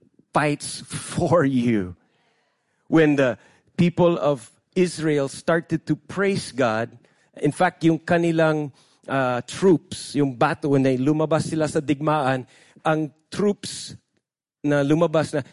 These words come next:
the worshipers nauna. And as they began to praise,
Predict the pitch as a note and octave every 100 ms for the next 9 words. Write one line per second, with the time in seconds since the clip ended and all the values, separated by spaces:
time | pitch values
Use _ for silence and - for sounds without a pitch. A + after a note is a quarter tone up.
0 | _ - C#3+ C3 - _ C3 E3+ G#3 -
1 | - E3 _ _ _ - C#3 G#2+ F2 -
2 | - - - _ B2 C#3 C#3 D3 D3 B2
3 | G2+ - - - _ _ _ _ _ _
4 | - D3+ F3 G3 E3+ F3+ D#3 D#3 C3 A3+
5 | A#3 - F3+ - D3+ A2+ F2+ - -